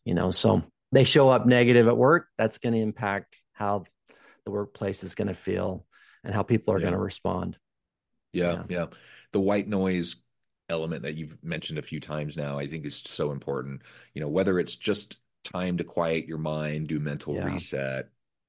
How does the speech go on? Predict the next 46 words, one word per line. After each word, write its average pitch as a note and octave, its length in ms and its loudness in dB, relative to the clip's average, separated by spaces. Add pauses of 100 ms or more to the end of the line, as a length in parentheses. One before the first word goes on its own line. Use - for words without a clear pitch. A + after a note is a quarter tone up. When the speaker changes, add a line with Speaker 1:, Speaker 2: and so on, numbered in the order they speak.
(560)
Speaker 2:
you G2 120 -6
know, E2+ 60 -2
spend B2+ 240 -2
some G2 120 -4
time D#2+ 180 -4
doing E2 220 -2
some - 120 -8
meditation C#2+ 760 -4
or, B1 280 -10
or D#2 200 -6
anything F#2 520 -2 (240)
that - 140 -8
can, D2+ 280 -8 (340)
can F2+ 120 -4
allow D#2+ 340 -4
you D#2 180 -4
to - 60 -10
calm D#2+ 260 -4
your D2 100 -6
mind E2 300 -2
is, D2+ 100 -4
is D2+ 220 -10
important. E2 500 -2 (160)
What G#2 160 -2
that F#2 180 -10
does F#2 500 0
is F2 180 -4
it, D#2 160 -4 (100)
it F2 180 -4
really G2 260 0
does F#2+ 260 0
allow D#2 360 -2
you D2+ 240 -4
to C#2+ 100 -10
have C#2 180 -10
the C#2 60 -10
time C2+ 380 -10
to D2 80 -10
do F#2+ 360 0
creative C2 500 -8
things, C2+ 380 -14
innovative C#2 460 -6
things, - 160 -2
Speaker 1:
Yeah. G#2+ 80 2
Speaker 2:
strategic D#2 640 -6
things. C2+ 360 -12